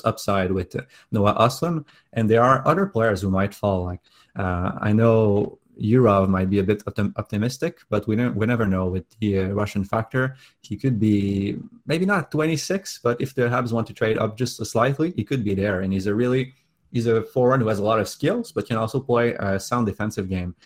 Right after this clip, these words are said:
And he can beat opponents one-on-one, but he can also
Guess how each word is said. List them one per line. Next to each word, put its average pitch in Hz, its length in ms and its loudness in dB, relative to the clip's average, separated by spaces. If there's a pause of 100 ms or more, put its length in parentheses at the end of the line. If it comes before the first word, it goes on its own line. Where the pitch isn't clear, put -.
(180)
And 98 100 -2
he 98 80 -4
can 95 340 0
beat 123 200 0
opponents 110 340 -2
one-on-one, 117 600 0
but 101 120 -2
he 110 80 -4
can 104 80 -2
also 104 600 0